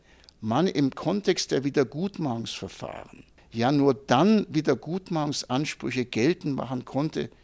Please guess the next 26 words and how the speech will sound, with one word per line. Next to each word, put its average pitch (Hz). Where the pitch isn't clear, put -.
in 117
puncto 156
Kunstverlust, 123
wenn 135
einem 127
das 120
Kunstwerk 170
tatsächlich 135
durch -
staatlichen -
Eingriff 147
entzogen 160
wurde. 82
Die 123
große 175
Mehrzahl 147
der 120
jüdischen 156
Auswanderer 123
haben 147
aber 135
ihre 120
Bilder 160
und 123
ihre 113
Kunstwerke 131